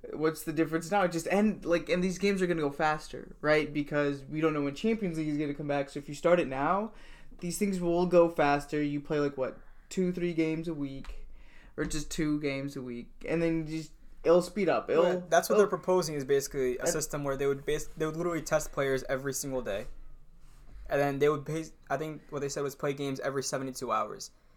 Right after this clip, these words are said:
Speaker 2: One, first off, they have, if they were to do that, I think they would have to broadcast games for free.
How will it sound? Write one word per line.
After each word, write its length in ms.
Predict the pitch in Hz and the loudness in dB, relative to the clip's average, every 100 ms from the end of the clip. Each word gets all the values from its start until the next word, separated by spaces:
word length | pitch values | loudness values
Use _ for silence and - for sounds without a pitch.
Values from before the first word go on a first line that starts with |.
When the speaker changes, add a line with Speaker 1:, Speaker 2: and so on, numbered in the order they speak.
| - - - - _ - - - - - | -20 -20 -20 -20 _ -20 -20 -20 -20 -10
Speaker 2:
One, 420 | 147 175 196 196 | 2 2 2 -2
first 280 | - 170 160 | 0 0 4
off, 320 | 135 131 - - - - - - - - - - - - - 160 | 2 2 -8 -20 -20 -20 -20 -20 -20 -20 -20 -20 -20 -20 -10 4
they 160 | 185 | 6
have, 220 | 185 202 - - - _ - | 6 4 0 -20 -20 _ -2
if 120 | 170 | 4
they 80 | 214 | 6
were 100 | 185 | 6
to 80 | 143 | 4
do 60 | |
that, 240 | 131 127 - | 0 0 0
I 120 | 135 | -2
think 160 | 135 147 | -2 -4
they 40 | |
would 100 | 139 | -2
have 100 | 135 131 | -2 -2
to 60 | |
broadcast 400 | 127 123 123 117 | 2 2 0 -4
games 160 | 123 113 | -6 -10
for 80 | 123 | -10
free. 220 | 107 | -10